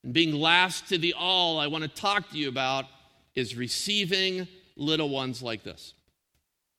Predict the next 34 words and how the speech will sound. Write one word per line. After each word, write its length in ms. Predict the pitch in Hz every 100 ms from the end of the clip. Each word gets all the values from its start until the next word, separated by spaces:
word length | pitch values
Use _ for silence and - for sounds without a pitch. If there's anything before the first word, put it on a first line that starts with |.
| _ -
And 80 | 113
then 140 | 143
he 80 | 208
says, 380 | 170 104 101 98 - -
when 340 | 120 180 190
we 180 | 170 175
welcome 760 | 147 156 208 214 180 127 135 139 - _ _ _ _
or 140 | 160 147
accept 580 | 139 - 226 202 - - - _ -
little 400 | 139 196 247 196
ones, 540 | 123 98 101 131 - - _ _ _ _ -
we're 100 | 175 -
actually 760 | 180 220 - - 240 220 196 160
welcoming 840 | 214 247 240 220 180 160 160 147
Jesus 840 | 135 226 254 147 135 - - - - - _ _ _ _ _ _ _ _
and 260 | 156 151 151 - -
the 120 | 156
Father. 600 | 135 - 247 220 180 113 98 - _ _ _ _ _ _ _ _
And 100 | -
I 80 | 123
tell 220 | - 165
you, 120 | 127
I 100 | 127
have 160 | 135 117
really 220 | 131 120
wrestled 440 | 110 120 - 123 104
with 160 | 107
this 140 | 110 107
statement. 460 | - 107 - -
This, 140 | - -
what 240 | 151 156
does 140 | 131
that 140 | 123 -
mean? 240 | 165 208